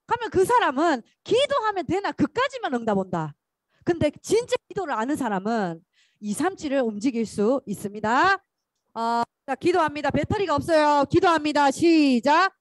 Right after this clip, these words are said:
하나님 아버지 감사합니다. 지금도 살아계셔서 나와 함께 하시는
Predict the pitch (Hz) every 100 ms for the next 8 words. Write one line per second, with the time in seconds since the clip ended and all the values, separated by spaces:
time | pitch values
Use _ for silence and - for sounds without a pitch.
0 | _ - 392 381 370 339 339 277 262 285
1 | 277 277 285 311 269 269 269 330 285 254
2 | 240 220 214 208 208 _ _ 302 311 330
3 | 311 302 302 339 302 311 311 302 277 285
4 | 311 320 254 277 294 302 349 339 311 302
5 | 320